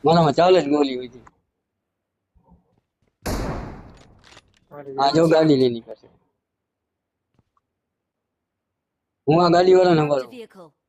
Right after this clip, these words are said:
Speaker 1: જો સ્મોક કર્યો એને.
Speaker 2: હું ઢાળી જઈને સંભાળું.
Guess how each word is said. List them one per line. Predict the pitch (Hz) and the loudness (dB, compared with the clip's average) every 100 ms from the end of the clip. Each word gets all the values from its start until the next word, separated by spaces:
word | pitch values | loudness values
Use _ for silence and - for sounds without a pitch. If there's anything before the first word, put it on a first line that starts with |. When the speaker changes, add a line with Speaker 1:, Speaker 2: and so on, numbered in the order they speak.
| 135 | -2
Speaker 1:
જો | 170 | -2
સ્મોક | 170 160 156 | 0 -2 -2
કર્યો | 139 127 | -6 -6
એને. | 120 107 - - - _ _ _ | -8 -12 -20 -20 -20 _ _ _
Speaker 2:
હું | 208 | -16
ઢાળી | 202 214 240 | -16 -16 -16
જઈને | 214 | -18
સંભાળું. | 196 196 185 | -20 -20 -20